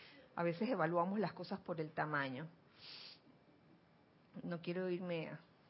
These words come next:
<laughs> al chiste, al chiste del tamaño de las cosas. Es mucho más meritorio hacer una cosa mínima, pero útil a la labor del maestro,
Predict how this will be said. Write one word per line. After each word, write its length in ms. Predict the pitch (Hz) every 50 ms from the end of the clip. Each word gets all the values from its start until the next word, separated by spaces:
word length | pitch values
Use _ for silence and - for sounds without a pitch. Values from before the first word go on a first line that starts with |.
| - - - - - - - - - - - - - - - - - - - - - - - - - - - - -
<laughs> 60 | - - - - - 523 539 554 554 - - 247 - - - - - - 381 - - -
al 240 | - 208 208 202 196
chiste, 520 | - - 269 247 254 - - - 175 175 208 - - - - - - -
al 140 | - 190 185
chiste 260 | - - 202 - -
del 200 | 233 226 - 220
tamaño 500 | 175 - - - 214 247 202 180 190 185 190
de 80 | 190
las 160 | - - 175 -
cosas. 440 | - - 175 156 156 - 180 170 170 165 - - - - - - - - - - - - - - -
Es 180 | - 226 233 247
mucho 440 | 247 254 262 277 285 - - 330 294
más 220 | 285 262 254 320
meritorio 720 | 320 262 254 247 208 - - 220 214 214 208 214 220 226 - -
hacer 320 | 190 190 - 254 226 226
una 200 | 233 233 233 226
cosa 280 | 233 226 226 - 247 226
mínima, 720 | 226 233 247 262 269 262 240 226 214 202 196 214 247 - - - - - - - - -
pero 360 | 208 196 190 196 208 - - -
útil 680 | 285 311 311 - - 233 226 226 240 247 262 262 - - - - -
a 80 | - 190
la 140 | 190 180 180
labor 360 | 180 180 180 190 202 208 202
del 180 | 226 226 226
maestro, 640 | 208 190 185 180 185 202 196 - - 214 214 226